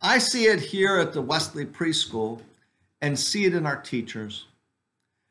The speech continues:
They, they are so good as they share a lesson, they correct a student, or they guide a restless student back to the task of the moment.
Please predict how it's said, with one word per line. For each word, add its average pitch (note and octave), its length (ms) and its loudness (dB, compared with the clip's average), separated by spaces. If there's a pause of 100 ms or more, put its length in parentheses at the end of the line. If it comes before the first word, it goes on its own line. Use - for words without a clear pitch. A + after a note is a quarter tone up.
(160)
They, A3 600 2 (100)
they G#3+ 260 2
are G3 160 2
so A#3+ 420 2
good G#3 360 2
as D3 220 0
they C#3 180 -2
share F3 420 0
a G3+ 80 -2
lesson, D3 600 -4 (880)
they D#3 120 2
correct F3+ 520 2
a F#3+ 80 0
student, F3 540 4
or E3+ 100 2
they D#3 140 2
guide F3 580 4
a F3+ 80 4
restless F#3 680 2
student E3+ 520 0
back D#3+ 320 2
to F3+ 100 -2
the E3+ 140 -2
task C3 500 -2
of A#2 160 -6
the B2+ 80 -2
moment. A2+ 460 -2